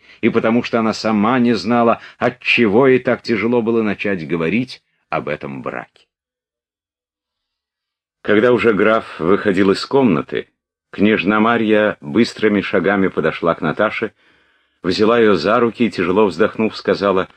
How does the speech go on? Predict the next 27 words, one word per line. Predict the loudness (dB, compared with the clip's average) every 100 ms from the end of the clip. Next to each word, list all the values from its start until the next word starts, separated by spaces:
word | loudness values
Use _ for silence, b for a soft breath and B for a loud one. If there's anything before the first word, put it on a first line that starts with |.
| b b b b _ _ _ _ _
"Постойте, | -4 0 0 0 -2
мне | -2 0
надо". | -2 -2 -2 -4 _ _ _ _ _ -8
Наташа, | -6 -2 -2 -2 -4
насмешливо, | -4 -4 -2 0 0 -2 -4 -4
сама | -4 -4 -2 0
не | 0 -2
зная | -4 -4 -2
над | -4 -4 -6
чем, | -4 -2 -2 -4 -12 _
смотрела | -12 -8 -8 -6 -4 -2 -4
на | -6
княжну | -8 -12 -10 -10
Марью. | -6 -6 -6 -14 -20 _ _ _ _ _ _ _ _ _ _ _ _ _ _ _ _
"Милая | -2 2 2 2
Натали", — | 0 -2 -4 -4 -8 -10 _ _ _ _
сказала | -18 -6 -6 -4 -4
княжна | -4 -6 -8 -6 -4
Марья, — | -4 -6 -8 -14 _ _ _ _ _ _ -6
"знайте, | -4 0 0 0 -2
что | -4 2 2
я | 4 2
рада | 0 0 0 -2
тому, | -2 -2 -2 -6
что | -6 -6
брат | -2 -2 -2 -4
мой | -4 -4 -6